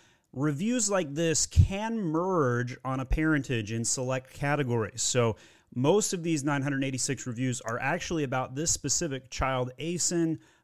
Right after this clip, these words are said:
my most popular wine glass I've ever sold. Um, but I have six or seven other new glasses that I just launched, and I parented them to my most popular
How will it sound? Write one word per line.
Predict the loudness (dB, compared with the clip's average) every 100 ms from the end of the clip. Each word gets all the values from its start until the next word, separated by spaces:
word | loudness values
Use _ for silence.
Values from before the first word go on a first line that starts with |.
| -6
my | -2
most | 0 0 0
popular | 0 0 0 -2 -2
wine | -2 -2
glass | -2 -2 -2 -4
I've | -4
ever | -6 -6
sold. | -6 0 4 6 4 -4 _ -20 _ _ -6
Um, | -4 -2 -4 -2
but | 0 2
I | 4
have | 6 4 2 -4
six | 0 0 0
or | -2
seven | 2 2 4
other | 4 2
new | 2 0
glasses | 0 0 2 0 0 0 -2
that | -2 0
I | 0
just | 0 -2 -2
launched, | 0 2 2 0 -6
and | -4
I | 0
parented | 4 4 2 -4 -6 -6 -4
them | -2 -2 -4 -6
to | -6 -2 -2 0
my | 0 0
most | 0 -2 0
popular | 0 0 0 -2 -2